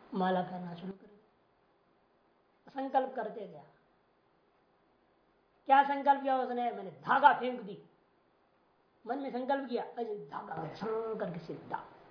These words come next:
धागा खड़ा हो गया सीधे सीधे सीढ़ी जैसे। और उस पर देख रहे, क्या संकल्प करते गया, और सैनिक जा रहे हैं,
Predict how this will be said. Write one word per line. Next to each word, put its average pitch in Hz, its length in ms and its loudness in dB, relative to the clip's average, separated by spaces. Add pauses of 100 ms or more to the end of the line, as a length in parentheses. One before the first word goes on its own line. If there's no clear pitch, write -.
(1300)
धागा 285 160 6
खड़ा 277 260 6
हो 254 140 6
गया 226 100 -2
सीधे 208 280 -8
सीधे 147 300 -16 (300)
सीढ़ी 202 280 -10
जैसे। 139 240 -18 (1800)
और 277 200 6
उस 262 60 -2
पर 285 160 2
देख 277 200 2
रहे, 285 180 0
क्या 285 120 0
संकल्प 285 340 0
करते 285 260 0
गया, 285 180 6
और 269 100 4
सैनिक 269 360 -4
जा 247 160 4
रहे 214 120 -4
हैं, 170 360 -16